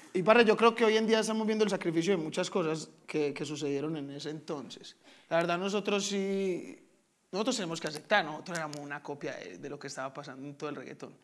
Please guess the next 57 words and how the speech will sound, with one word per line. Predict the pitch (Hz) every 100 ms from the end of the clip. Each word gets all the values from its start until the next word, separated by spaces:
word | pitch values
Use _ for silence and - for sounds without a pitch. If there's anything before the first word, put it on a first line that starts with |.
| _ - _ -
Pero | 165
hubo | 170
un |
momento | 202 208 202
donde | 202 175
nosotros | 156 151 190
cogimos | 196 170 180 196
como | 180
nuestro | 151 156 160
rumbo | 156 160 185
y |
de | 180
tanto | 156 151 185
remar | 165 151 151
y | 180
remar | 165 165 180
llegó | 147 147 143
el | 143
momento | 156 165 160 165 156 151
de | 139
lo | 143
que | 147
está | 147
sucediendo | 147 160 147 143 147
hoy |
con | 147 143
los | -
colombianos, | 139 147 160 147 175
¿cierto? | 165 - _ _ _ - - _ -
Y | 156
me | 160
parece | 165 147 147 165
que, | 175 147 139 135 135 - _ _ _ _ -
eh, | 139 135 131 131 151 - _ _ _ _ _ _ _ _ _ _ -
es | 165 165
una | 190 180
bendición | 156 156 151
para | 170 180
todos | 190 180
nosotros | 147 180 185 180 -
que, | 160 143 139 -
que | 151 147
hay, | 143
que | 143 -
existan | 139 147 143 170 170
artistas | 151 - 151 175 170
como | 170 147
lo | 147
que | 147
hoy |
está | 151 170
sucediendo | 175 160 151 175 175
y | 165
que | 151
haya | 139 156
tanto | 170 165 165
movimiento. | 143 139 160 160 160